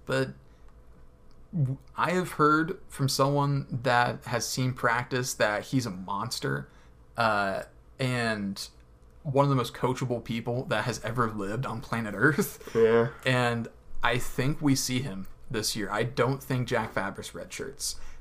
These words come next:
Speaker 1: which is something I never thought I would say in my <laughs> entire life. But we've, I, I've gone co-, pretty much complete one eighty on hoping that his ceiling would be Ross Elder to this guy is going to play as a true freshman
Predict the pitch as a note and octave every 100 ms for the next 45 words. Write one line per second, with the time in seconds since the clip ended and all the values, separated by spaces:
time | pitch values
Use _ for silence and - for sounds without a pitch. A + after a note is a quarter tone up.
0 | - B2 A2 A#2+ - C3+ C3 B2+ B2+ B2+
1 | C3 A2+ A#2+ C3 C#3+ C#3 A#2 A2+ A2 G#2+
2 | - G#2+ G#2 G#2 G#2 G#2 G#2 - A#2+ D3+
3 | C3 - - E3 F3 C#3 - - - -
4 | C#3+ B2+ A#2 B2 - - - - - -
5 | - - - E3+ D#3 D#3 D3+ - D3+ E3
6 | D3 D3 C#3+ C#3+ C3 B2 - C#3 - C#4
7 | G3+ E3 C#3 E3 D#3 C3+ C3 B2+ B2 B2
8 | B2 A2 - D3 D3 D3+ D3 D3 - -
9 | - A#2+ A2+ - C3+ C3 B2+ A#2+ A2+ A#2+
10 | A2 G2+ G#2 - G#2 A2 A#2 A#2+ B2 -
11 | - - - - - C3 B2 A#2 A2 A#2
12 | A#2+ B2+ B2+ - A#2+ B2 A2 A#2 G2+ G2
13 | G#2 G2 G2 - G#2 - F#2+ - A2 G2+